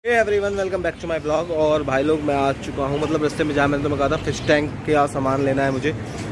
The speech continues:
तो मैं आ चुका हूँ The Pet Shop करके एक shop है सूरजकुंड रोड पे, वहाँ है। और मैं आपको दिखा देता हूँ यहाँ पर क्या क्या आपको मिल सकता है, क्या क्या आप ले सकते हैं। तो यहाँ भाई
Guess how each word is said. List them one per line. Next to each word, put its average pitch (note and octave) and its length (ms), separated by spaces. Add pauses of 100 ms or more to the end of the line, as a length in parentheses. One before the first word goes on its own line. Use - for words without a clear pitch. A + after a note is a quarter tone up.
(120)
तो C#3 80
मैं C#3 160
आ C3 220
चुका C3+ 400
हूँ D3 200 (600)
The C#3 100 (260)
Pet D#3+ 300
Shop D#3 280
करके C#3 240
एक D3 100
shop C#3 280
है E3+ 120
सूरजकुंड C#3+ 380
रोड C3+ 200
पे, F3+ 80
वहाँ C3 240
है। C3+ 140 (180)
और C3 200
मैं C3 140
आपको B2+ 200
दिखा B2+ 220
देता B2 180
हूँ E3 160
यहाँ B2 140
पर C3 180
क्या C3 140
क्या C3+ 160
आपको C3+ 200
मिल C3 240
सकता C3+ 180
है, C#3+ 60
क्या C3+ 140
क्या C3 140
आप C3+ 120
ले B2+ 120
सकते C#2+ 200
हैं। - 540
तो C3 80
यहाँ B2+ 320
भाई C3 300